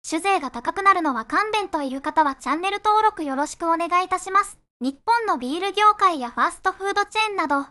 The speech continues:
様々なトピックについての情報が詰まっています。まず、ビール業界における歴史や企業間の動きについて、非常に詳細な解説がありました。特に、サントリーの事業展開や製品開発の裏側に関する情報は興味深く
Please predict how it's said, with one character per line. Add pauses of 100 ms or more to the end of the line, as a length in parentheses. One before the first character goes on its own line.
(160)
様
々
な
ト
ピ
ッ
ク
に
つ
い
て
の
情
報
が
詰
ま
っ
て
い
ま
す。 (220)
ま
ず、 (320)
ビ
ー
ル
業
界
に
お
け
る
歴
史
や
企
業
間
の
動
き
に
つ
い
て、 (220)
非
常
に
詳
細
な
解
説
が
あ
り
ま
し
た。 (160)
特
に、 (260)
サ
ン
ト
リ
ー
の
事
業
展
開
や
製
品
開 (120)
発
の
裏
側
に
関
す
る
情
報
は
興
味
深
く